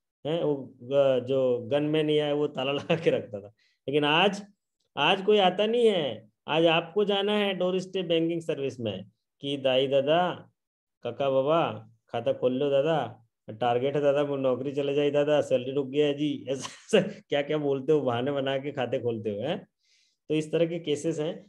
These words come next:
समय बदलता है, परिस्थितियां बदलती हैं। हमको पाँच बजे पैसा लेने आते हैं सर आप लोग,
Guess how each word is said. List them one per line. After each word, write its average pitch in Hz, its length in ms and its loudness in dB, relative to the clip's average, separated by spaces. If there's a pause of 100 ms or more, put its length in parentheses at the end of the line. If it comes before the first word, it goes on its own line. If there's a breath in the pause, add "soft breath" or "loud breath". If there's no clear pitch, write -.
समय 147 280 0
बदलता 147 360 0
है, 156 60 2
परिस्थितियां 139 520 -2
बदलती 135 400 2
हैं। 151 100 0
हमको 131 360 -2 (520)
पाँच 143 220 2
बजे 147 240 0
पैसा 147 340 2
लेने 143 260 0
आते 139 280 -2
हैं 143 200 -2
सर 143 220 2
आप 135 160 -2
लोग, 127 360 -2